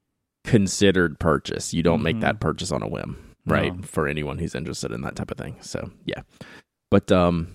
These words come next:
Speaker 1: you know, it's one of those unique items that you run across of some, run across sometimes, uh, at pen shows, and I thought it was cool to, cool to share.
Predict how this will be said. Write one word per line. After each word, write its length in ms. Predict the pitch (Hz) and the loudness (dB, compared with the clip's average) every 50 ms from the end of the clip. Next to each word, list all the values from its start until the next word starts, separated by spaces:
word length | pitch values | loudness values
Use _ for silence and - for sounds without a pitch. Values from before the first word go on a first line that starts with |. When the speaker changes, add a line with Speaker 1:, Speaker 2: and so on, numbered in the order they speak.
| - - - | -18 -14 -4
Speaker 1:
you 120 | - - 185 | 2 4 6
know, 160 | 131 147 156 - | 6 4 2 -2
it's 140 | - 120 - 113 | -4 -2 2 4
one 100 | 117 110 | 4 6
of 60 | 104 | 8
those 220 | 98 95 92 85 90 | 6 6 6 6 4
unique 360 | 95 95 98 95 87 - 95 | 6 6 6 4 4 2 2
items 320 | 90 90 92 98 95 90 80 | 2 2 4 4 4 2 2
that 160 | 78 73 - | 0 -2 -2
you 40 | 85 | -2
run 140 | 80 78 76 | -2 0 -2
across 380 | 78 - - - 73 - - - | -2 -2 0 0 0 0 0 -4
of 120 | 71 69 - | -6 -6 -4
some, 300 | - 76 - 87 - - - | -6 -6 -6 -6 -10 -6 -2
run 120 | 95 92 82 | 0 0 0
across 300 | - - 76 73 - - | 0 0 -2 -2 -2 -4
sometimes, 680 | 65 55 53 - - 53 55 - - - - - - - | -8 -8 -6 -6 -6 -6 -6 -8 -10 -12 -12 -10 -8 -6
uh, 260 | - - - - - - | -6 -6 -4 -6 -4 -4
at 160 | - 92 - | -4 -2 0
pen 160 | - 95 113 | 0 0 0
shows, 260 | 113 - - - 78 82 | 0 -2 -4 -4 -4 -4
and 80 | 76 | -6
I 40 | - | -6
thought 160 | - - - | -6 -6 -6
it 40 | - | -6
was 120 | - - | -6 -8
cool 200 | - - - - - | -8 -6 -6 -4 -4
to, 180 | - - 87 - - - _ _ _ - | -4 -6 -6 -8 -14 -20 _ _ _ -2
cool 120 | - 92 85 | -2 0 0
to 60 | - | -2
share. 320 | - - - - - 80 | -6 -6 -6 -6 -6 -10